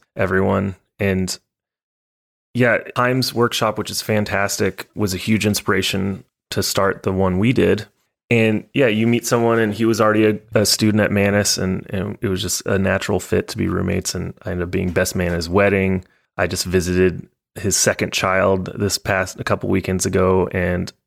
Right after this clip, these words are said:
I, oh, I, I love the guy. And that's the thing, you just, you know, lifelong friends are, as you get older, it's, it's something that you value more and more.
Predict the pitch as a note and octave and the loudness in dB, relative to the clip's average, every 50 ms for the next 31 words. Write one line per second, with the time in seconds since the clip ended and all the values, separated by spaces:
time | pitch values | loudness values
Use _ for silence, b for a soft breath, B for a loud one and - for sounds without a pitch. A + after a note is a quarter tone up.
0 | _ _ - G#2 F#2+ F2+ - - _ _ _ _ - - - - - - - - | _ _ -4 -2 -2 -2 -2 -4 _ _ _ _ -20 -16 -14 -14 -14 -16 -18 -20
1 | _ - - G2+ F#2+ - G2+ G2 G2 G2 F2 F#2 F2+ F2 F2+ F2 F2 F2 F2 - | _ -4 -2 0 2 2 2 2 2 2 2 0 0 0 0 0 0 0 -4 -8
2 | _ B B B B B B B A#2+ B2+ B2+ - - A2+ - B2+ A2+ G#2+ G2+ G2 | _ B B B B B B B 0 2 2 2 0 0 0 0 0 2 2 0
3 | G2 G2+ F#2+ - - - _ _ A2 G2+ F2+ F2 E2+ E2+ _ _ - A#2 G#2+ G#2+ | 0 0 -2 -4 -6 -10 _ _ -4 -4 -4 -4 -6 -8 _ _ -4 -2 0 0
4 | A2 - G#2+ G#2 G2+ G2+ - - G2+ F#2+ F#2 F#2+ F#2+ - F#2+ F#2 F2+ F2+ - _ | 0 0 0 0 0 0 -2 -2 -2 -2 -2 -2 -4 -4 -4 -4 -4 -4 -6 _
5 | _ _ _ _ _ _ _ _ - G2 A2 G2 G#2 G#2 A2 G2+ G2+ G2 G2 G2 | _ _ _ _ _ _ _ _ -4 -2 -2 0 0 2 2 4 4 4 4 4
6 | G2+ F2+ F2+ F2+ F2 - - - - - - F#2 - - - F#2 F2+ - F#2+ F#2 | 4 4 2 2 0 0 -2 -4 -4 -4 -6 -8 -6 -4 -4 -4 -2 -2 -4 -2
7 | F#2 F2+ - - G2+ E2+ F2 F2+ F2 F2 F2+ F2+ F2 F2 F2 F2 F2 F2 F2 F2 | -2 -2 -4 -6 -6 -6 -2 -2 0 0 0 -2 -2 -2 -2 -4 -4 -4 -4 -4
8 | F2 F2 F2+ - | -4 -6 -8 -10